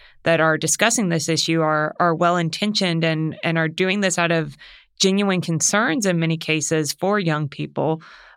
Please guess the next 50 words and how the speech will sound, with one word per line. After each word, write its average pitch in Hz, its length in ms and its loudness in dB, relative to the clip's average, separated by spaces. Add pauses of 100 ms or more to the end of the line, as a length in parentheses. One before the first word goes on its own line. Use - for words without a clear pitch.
But 247 120 2
the 247 100 2
reality 285 540 2
is 185 220 0
that 185 260 0
we 202 320 0
have 277 280 -2
to 311 100 0
look 226 180 0
at 214 120 -4
this 185 240 0
more 170 200 0
broadly, 165 480 0
and 165 80 0
we 165 80 -2
have 202 220 -2
to 220 100 -2
look 196 160 -2
at 190 80 -4
the - 160 -6
impact 165 540 -2 (300)
that 185 140 -2
these 165 180 2
proposals 165 640 -2
would 165 120 0
actually 147 400 -4
have. - 340 -2 (460)
In 196 160 2
many 214 220 2
cases, 190 560 -2
the 160 280 2
consequences 180 800 -2
for 165 240 0
these 160 260 0
proposals 165 640 -2
on 143 300 -2 (220)
speech 202 440 0
and 165 320 0 (280)
on 175 180 2
privacy 208 680 2
of 160 120 0
the 170 120 2
very 175 260 2
young 165 260 0
people 170 320 -2
that 160 180 -2
they 160 120 -2
claim 160 300 -4
to 160 100 -8
protect 214 560 -2